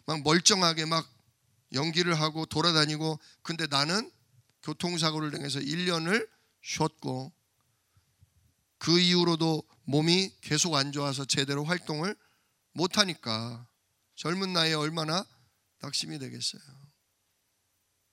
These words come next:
근데 저는 얘기했어요. 진짜 너야말로 증인이다.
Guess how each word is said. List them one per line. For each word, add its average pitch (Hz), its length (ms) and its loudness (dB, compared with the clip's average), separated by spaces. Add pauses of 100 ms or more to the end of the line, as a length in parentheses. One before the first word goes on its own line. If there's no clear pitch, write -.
(380)
근데 156 420 -2 (520)
저는 165 280 -6
얘기했어요. - 440 -10 (1080)
진짜 165 480 0
너야말로 156 920 2 (600)
증인이다. 131 640 -4